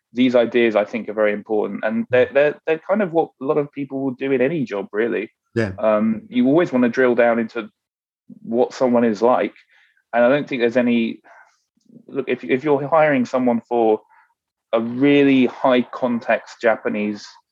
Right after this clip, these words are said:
Speaker 1: position where they're gonna be involved at a very high level with a lot of very experienced Japanese professionals, and,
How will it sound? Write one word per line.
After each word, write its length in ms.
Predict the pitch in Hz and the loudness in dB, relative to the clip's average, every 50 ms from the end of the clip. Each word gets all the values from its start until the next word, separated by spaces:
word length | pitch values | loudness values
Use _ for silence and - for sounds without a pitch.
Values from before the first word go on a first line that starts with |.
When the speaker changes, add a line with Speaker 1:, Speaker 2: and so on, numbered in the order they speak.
| _ _ _ _ - | _ _ _ _ -18
Speaker 1:
position 680 | 110 101 113 113 107 - - 95 92 - - - - _ _ _ _ _ - | -8 -2 0 0 0 0 -4 -6 -6 -8 -8 -16 -20 _ _ _ _ _ -2
where 120 | 107 110 | 0 2
they're 100 | 107 107 | 2 2
gonna 200 | 104 113 110 110 | 2 2 0 2
be 140 | - 113 110 | 2 2 0
involved 420 | 107 107 104 113 110 110 107 101 - | 0 0 0 2 2 2 2 0 -2
at 80 | - | -6
a 60 | 104 | -4
very 220 | 101 113 117 120 117 | -2 0 0 0 0
high 220 | 110 - 113 113 | 0 2 2 2
level 380 | 107 110 107 104 104 101 101 101 | 2 2 0 -2 -4 -8 -10 -6
with 240 | 104 101 101 98 _ - | -4 -4 -4 -4 _ -12
a 40 | 104 | -10
lot 280 | 104 107 113 110 - - | -4 -2 -2 -2 -2 -4
of 280 | - 107 101 101 101 98 _ _ _ _ _ _ _ _ _ _ - | -4 -4 -2 -2 -4 -6 _ _ _ _ _ _ _ _ _ _ -2
very 200 | 117 113 110 110 | 0 2 2 2
experienced 680 | - - - - - 117 113 110 110 104 104 - - - | 0 -2 -4 -8 -4 0 2 2 2 2 0 -2 -6 -2
Japanese 400 | 110 104 101 - 107 104 104 - | -2 -2 -2 -2 -6 -10 -10 -12
professionals, 800 | - - - 117 113 107 - - - 120 - - - 101 - - _ _ _ _ _ _ _ _ _ _ _ - - | -12 -6 -2 -2 -2 -2 -4 -12 -12 -12 -10 -10 -12 -14 -14 -18 _ _ _ _ _ _ _ _ _ _ _ -6 -2
and, 240 | 113 110 110 107 | -2 0 -2 -2